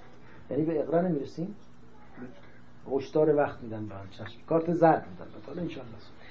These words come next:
این جمع کردن بین اینها واقعاً یه فهم عمیقی رو ایجاد می‌کنه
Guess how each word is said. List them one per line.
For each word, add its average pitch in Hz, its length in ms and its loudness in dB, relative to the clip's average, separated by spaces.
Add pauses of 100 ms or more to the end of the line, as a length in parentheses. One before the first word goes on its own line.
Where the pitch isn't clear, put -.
(380)
این 269 200 6
جمع 214 340 12
کردن 214 500 12
بین 269 200 12
اینها 233 340 10
واقعاً 220 340 12
یه 226 100 12
فهم 208 340 12
عمیقی 214 500 8
رو 208 280 12 (1500)
ایجاد 196 420 12
می‌کنه 180 600 6